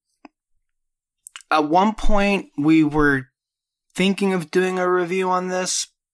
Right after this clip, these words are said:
but I think I'll just save us the trouble of it. And if you wanna hear more about it, uh, you can always check out the Fantasy Fair podcast, uh, which they'll be doing it imminently.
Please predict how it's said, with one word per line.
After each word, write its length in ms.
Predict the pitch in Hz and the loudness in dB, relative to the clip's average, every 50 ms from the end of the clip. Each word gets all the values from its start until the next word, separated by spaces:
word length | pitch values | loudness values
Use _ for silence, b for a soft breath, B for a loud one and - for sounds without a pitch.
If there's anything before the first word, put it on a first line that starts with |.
| _ _ _ _ - | _ _ _ _ -4
but 180 | - 143 139 139 | 0 2 2 4
I 180 | 135 135 139 | 4 2 0
think 340 | 139 - - 156 156 156 - | -2 -2 -2 -2 -2 0 -2
I'll 140 | 156 151 147 | -2 -2 -2
just 260 | 147 147 143 - - | -2 -2 -4 -2 -2
save 240 | - 147 139 131 131 | 0 0 0 0 -2
us 180 | 139 143 - | -4 -6 -6
the 140 | - - 127 | -6 -8 -8
trouble 480 | 127 - - - 131 127 143 147 151 156 | -8 -6 -2 0 0 0 2 2 2 2
of 120 | 160 151 | 0 0
it. 180 | 165 160 - - | -2 -4 -2 -2
And 140 | 131 127 127 | -2 -2 -2
if 140 | 127 - | -2 -2
you 100 | 151 143 | -2 -2
wanna 280 | 139 139 139 139 135 131 | 0 0 0 0 0 -2
hear 300 | 123 - - 151 143 131 | -4 -4 -2 -2 -2 0
more 380 | 127 123 123 127 131 131 131 127 | 0 0 2 2 4 4 4 2
about 380 | 107 104 107 104 110 127 131 | 2 2 2 2 2 2 2
it, 220 | 151 165 165 156 _ B B B B B B B B B B B - | 2 0 -2 -4 _ B B B B B B B B B B B -2
uh, 80 | 120 123 | 0 0
you 120 | 127 127 | 0 0
can 140 | - 139 127 | 0 0 2
always 280 | 127 123 127 131 127 - | 2 2 2 0 -2 -2
check 200 | - 135 131 - | -2 -4 0 0
out 160 | 127 127 127 | 0 0 0
the 60 | 120 | -4
Fantasy 440 | 107 - 123 117 117 117 - - 120 | -8 -4 -4 -4 -4 -4 -6 -6 -6
Fair 240 | 107 - 107 107 104 | -6 -4 -6 -6 -4
podcast, 800 | - 107 104 107 110 113 - 131 131 147 165 - - - - _ B B B B B B B B B B | -2 -2 -2 -2 -2 -4 -4 -4 -4 -4 -4 -6 -8 -12 -12 _ B B B B B B B B B B
uh, 260 | - 113 110 110 113 110 | -2 0 2 2 2 0
which 200 | 117 110 - - | -2 -2 -2 -2
they'll 140 | 135 120 113 | -2 -2 -2
be 120 | 123 117 | -2 -2
doing 240 | 110 117 117 117 117 | -2 -2 -2 -2 -2
it 140 | 113 110 - | -2 -4 -4
imminently. 540 | 117 117 120 123 127 131 - 139 156 160 156 | -4 -4 -2 0 -2 -2 0 0 -2 -2 -2